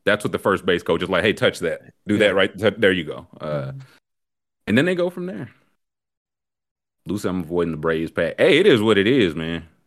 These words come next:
Speaker 1: They went down to the Phillies. I think, I firmly think we're seeing a Phillies Astros World Series, and I don't know who's gonna win it.
Speaker 3: Phillies.
Speaker 2: I don't know.
Speaker 1: They're
Speaker 2: Who's
Speaker 1: hot,
Speaker 2: gonna
Speaker 1: man.
Speaker 3: I'm all in on the Phillies, dude. They're
Speaker 1: They're
Speaker 3: hot. They're playing, that fan base is showing up,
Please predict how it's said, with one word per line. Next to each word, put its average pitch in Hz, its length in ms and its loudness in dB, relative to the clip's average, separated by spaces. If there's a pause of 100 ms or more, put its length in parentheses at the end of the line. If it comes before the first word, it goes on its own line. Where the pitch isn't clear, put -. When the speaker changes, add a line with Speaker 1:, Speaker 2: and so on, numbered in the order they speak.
(840)
Speaker 1:
They 131 120 4
went 156 180 2
down 127 220 4
to 123 80 -2
the 98 80 -4
Phillies. 104 360 -2
I 147 100 2
think, 156 220 0
I 120 120 2
firmly 135 340 0
think 104 220 -4
we're 92 100 -2
seeing 90 180 -6
a 80 60 -6
Phillies 85 320 -6
Astros 78 420 -4
World 73 260 -8
Series, 69 300 -10
and 67 100 -12
I 69 60 -8
don't 69 160 -8
know 67 140 -10
who's 64 400 -14 (1080)
gonna 62 220 -10
win 58 220 -12
it. - 100 -20 (340)
Speaker 3:
Phillies. 135 680 -8 (760)
Speaker 2:
I 123 80 -18
don't 117 100 -12
know. 98 40 -6
Speaker 1:
They're 110 120 6
Speaker 2:
Who's 113 100 2
Speaker 1:
hot, 220 200 4
Speaker 2:
gonna 190 100 0
Speaker 1:
man. 196 420 4
Speaker 3:
I'm 165 180 -4
all 180 220 0
in 175 100 -4
on 151 100 -6
the 139 100 -8
Phillies, 139 440 -8
dude. 120 220 -14
They're 156 160 -2
Speaker 1:
They're - 0 -
Speaker 3:
hot. 170 480 2 (260)
They're 156 160 -4
playing, 180 440 0
that 175 200 4
fan 185 340 0
base 165 340 -2
is 147 100 -8
showing 160 380 -4
up, 151 280 -4